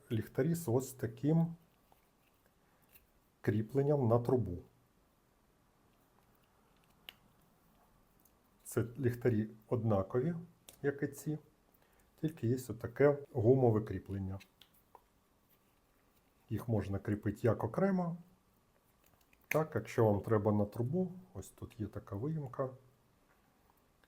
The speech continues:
Ну, або просто на ровну поверхню буде трохи більша товщина. По розмірах: вісімдесят п'ять міліметрів, е, двадцять шість міліметрів,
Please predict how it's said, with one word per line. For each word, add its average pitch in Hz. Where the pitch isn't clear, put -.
Ну, 165
або 95
просто -
на 92
ровну 95
поверхню 107
буде 90
трохи 98
більша 98
товщина. 90
По 131
розмірах: 98
вісімдесят 117
п'ять 110
міліметрів, 139
е, 117
двадцять 113
шість -
міліметрів, 135